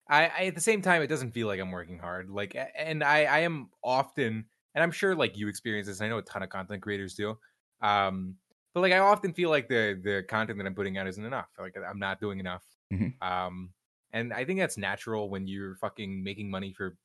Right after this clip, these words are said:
Speaker 1: playing video games that you feel like you're genuinely just not doing enough. But I don't know, when I'm sitting there, like, getting donos or, um, people are subscribing to me or whatever, I, I'm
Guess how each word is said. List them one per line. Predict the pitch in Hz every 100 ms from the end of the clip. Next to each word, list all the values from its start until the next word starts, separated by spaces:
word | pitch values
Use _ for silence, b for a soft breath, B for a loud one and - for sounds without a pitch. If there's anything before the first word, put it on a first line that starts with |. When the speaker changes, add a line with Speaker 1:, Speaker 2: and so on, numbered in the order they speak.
| -
Speaker 1:
playing | 104 98
video | 92 95 101
games | 98 98 95
that | 92
you | 92
feel | 101 98
like | 92 98
you're | 95
genuinely | 98 98 98 92 95
just | 92 -
not | 98 92 -
doing | 98 92
enough. | 92 104 117 _ _ _ _ _ _ -
But | 110 104 98 _ _ _ _
I | -
don't | 185
know, | 110
when | 117
I'm | 123
sitting | 139 151 120
there, | 110 101
like, | 95 - 92 92
getting | 110 104
donos | 95 101 101 95 90 98
or, | 92 92 92 -
um, | 92 92 90 90 92 _ _ _ _
people | 127 117
are | 107
subscribing | 101 - 104 98
to |
me | 92
or |
whatever, | 95 104 98 92 _ _ _ -
I, | 98 101 95 107
I'm | 110